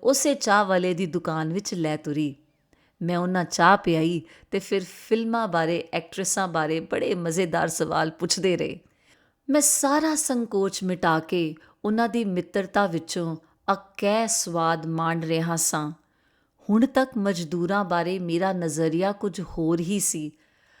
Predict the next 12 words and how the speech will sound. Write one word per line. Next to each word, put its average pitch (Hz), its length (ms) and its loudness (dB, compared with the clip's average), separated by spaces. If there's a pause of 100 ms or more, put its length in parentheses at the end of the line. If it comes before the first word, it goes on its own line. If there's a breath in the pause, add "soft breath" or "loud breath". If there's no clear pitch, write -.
(240 soft breath)
ਕੰਗਾਲੀ 233 560 4
ਤੇ 269 180 -2
ਮਜਬੂਰੀ 190 600 -2
ਦੀ 202 180 -4
ਹਾਲਤ 170 500 4
ਵਿੱਚ 233 260 -4
ਵੀ 165 240 -4 (380 loud breath)
ਮਜ਼ਦੂਰ 180 720 0 (180)
ਇੰਨਾ 208 540 4
ਹਸਮੁਖ, 214 520 -2 (320 soft breath)
ਖੁਸ਼ਮਿਜ਼ਾਜ 196 840 2 (400 loud breath)
ਤੇ 233 80 4